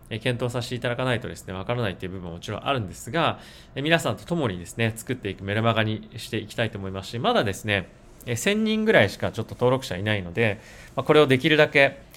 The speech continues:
早いタイミングで一万人とかぐらいまでですね、いけたりすると、まあ、嬉しいかなとは思ってます。はい。まあ、あの、今後、こういったものがですね、どんどんどんどん新たな皆さんにとっての、まあ、有益なものに、えー、なっていってくれれば嬉しいなと思いますし、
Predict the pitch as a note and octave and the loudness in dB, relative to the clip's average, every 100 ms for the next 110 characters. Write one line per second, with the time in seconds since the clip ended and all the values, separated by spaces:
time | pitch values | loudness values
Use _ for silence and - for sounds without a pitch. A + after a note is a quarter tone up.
0 | - - A#2 C3+ B2+ G2+ F#2+ F#2 F#2 F#2 | -10 -4 0 2 2 0 -4 -6 -8 -8
1 | - E3+ E3+ E3+ E3 D#3+ D3+ A2 F#2+ F2+ | -4 0 0 -2 -2 -2 -2 -2 -2 -4
2 | F2 F2 E2+ F2 A#2 G2+ F#2+ G2+ - G3 | -10 -12 -12 -2 0 0 -2 -10 -4 -2
3 | G#2+ - - - - A2 A#2+ A#2 A#2 G2+ | -2 -4 -18 -12 -8 -4 -2 -2 -4 -4
4 | G#2+ G#2 - F2 F2 F2 - - F#2 - | -4 -4 -6 -8 -10 -14 -12 -10 -10 -10
5 | - - - G2+ F2+ - B2 G#2+ G#2 G#2 | -16 -20 -10 -8 -6 0 0 0 -2 -2
6 | G2+ G2+ C3+ C3 C3 - - - - C3+ | -4 -4 -2 0 -2 -4 -20 -20 -6 -4
7 | C3 - C3 C3 C3+ C3+ F2+ - G2+ A#2 | -4 0 0 0 -4 -2 -4 -6 -4 -2
8 | A#2 G2 G2 A2 G2 F#2+ B2+ A#2 F2+ F2 | -2 -2 -2 -2 -2 0 0 0 -4 -8
9 | - - - - A#2 A#2+ A#2 G#2 F#2+ G#2 | -14 -20 -20 -8 -2 0 0 -4 -6 -10
10 | - E3 C#3+ G2 G#2 A2+ A2+ A2+ A2+ G3+ | -8 -2 -2 0 0 0 0 -2 -4 -4
11 | D#3+ F2+ - - - G2+ G2+ A2+ G#2 - | -4 -6 -10 -20 -12 -4 -2 -2 -4 -8
12 | F#2+ G#2 B2 G#2+ G2 G#2 A2+ G#2+ D3+ G2+ | -6 -4 0 0 0 -4 -4 -4 -4 -6
13 | F#2+ F#2+ F#2 - E3 A#2 | -6 -8 -10 -6 -4 -4